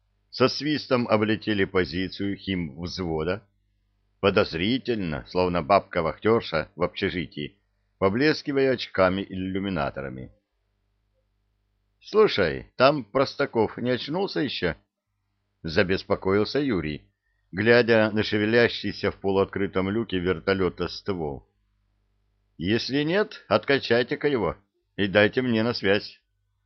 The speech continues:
Давай это всё побыстрее закончим и разойдёмся. Потом, если хочешь, поговорим, чем я с тобой поделиться могу и что за это хочу. А сейчас тут много людей беспокоится.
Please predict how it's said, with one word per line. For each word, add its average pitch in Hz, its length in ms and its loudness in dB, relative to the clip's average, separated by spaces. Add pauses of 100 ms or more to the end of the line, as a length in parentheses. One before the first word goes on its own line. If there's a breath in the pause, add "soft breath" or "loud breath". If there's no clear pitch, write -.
Давай 101 480 6
это 120 240 4
всё 101 260 4
побыстрее 107 500 0
закончим 98 560 -2
и 110 40 2
разойдёмся. 101 760 -2 (840)
Потом, 190 480 4
если 104 360 -2
хочешь, 80 400 -6
поговорим, 120 600 0 (640)
чем 107 260 0
я 104 160 2
с - 100 -8
тобой 101 360 0
поделиться 113 560 -4
могу 85 380 -4
и 95 200 -8
что 113 260 -2
за 98 140 -2
это 104 220 -2
хочу. - 580 -6 (880)
А 95 140 2
сейчас 113 440 4
тут 131 200 0
много 127 320 0
людей 120 320 2
беспокоится. 90 880 -2